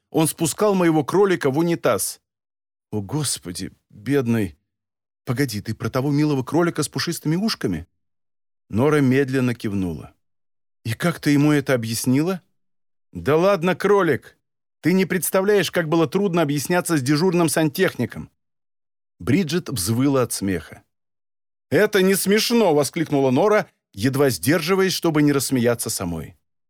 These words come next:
«Это охренительно смешно!» ответила Бриджит, вытирая слёзы. «Заткнись, сучка!» Бриджит подняла бокал и чокнулась им с бокалом Норы.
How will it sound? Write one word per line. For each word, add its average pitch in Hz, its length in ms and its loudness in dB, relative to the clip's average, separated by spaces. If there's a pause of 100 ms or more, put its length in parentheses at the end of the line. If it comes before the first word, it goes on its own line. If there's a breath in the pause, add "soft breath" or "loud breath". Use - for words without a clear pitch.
(260)
«Это 160 320 2
охренительно 180 800 0
смешно!» 175 520 0
ответила 131 440 0
Бриджит, 165 420 -2
вытирая 139 380 0
слёзы. 95 540 -2 (580)
«Заткнись, 175 760 2
сучка!» - 640 -2 (840)
Бриджит 151 560 0
подняла 143 420 2
бокал 147 480 -2 (260)
и 123 120 -4
чокнулась 180 560 0
им 185 100 0
с 135 60 -6
бокалом 113 460 0
Норы. 85 300 -10